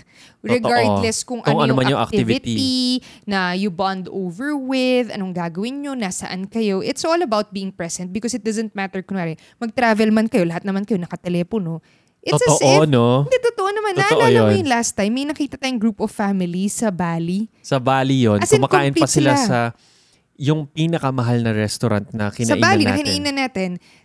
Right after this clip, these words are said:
Speaker 2: Tapos lahat sila, kami tuwang-tuwa, nag-uusap kami sa mga friends.
Speaker 1: Wala kaming phones, nag-,
Speaker 2: Wala,
Speaker 1: take kami ng
Speaker 2: talagang picture.
Speaker 1: photo sa
Speaker 2: Pagkakita
Speaker 1: user
Speaker 2: ko,
Speaker 1: camera.
Speaker 2: oh my gosh,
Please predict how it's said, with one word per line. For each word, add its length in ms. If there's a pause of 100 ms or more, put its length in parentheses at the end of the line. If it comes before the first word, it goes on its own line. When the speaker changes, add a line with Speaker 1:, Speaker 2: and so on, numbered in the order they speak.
(120)
Speaker 2:
Tapos 400
lahat 160
sila, 480 (160)
kami 240
tuwang-tuwa, 400
nag-uusap 400
kami 400
sa 160
mga 160
friends. 80
Speaker 1:
Wala 140
kaming 260
phones, 480
nag-, 320
Speaker 2:
Wala, 320
Speaker 1:
take 160
kami 240
ng 80
Speaker 2:
talagang 0
picture. 320
Speaker 1:
photo 120 (120)
sa 240
Speaker 2:
Pagkakita 400
Speaker 1:
user 80
Speaker 2:
ko, 80
Speaker 1:
camera. 560
Speaker 2:
oh 160
my 80
gosh, 400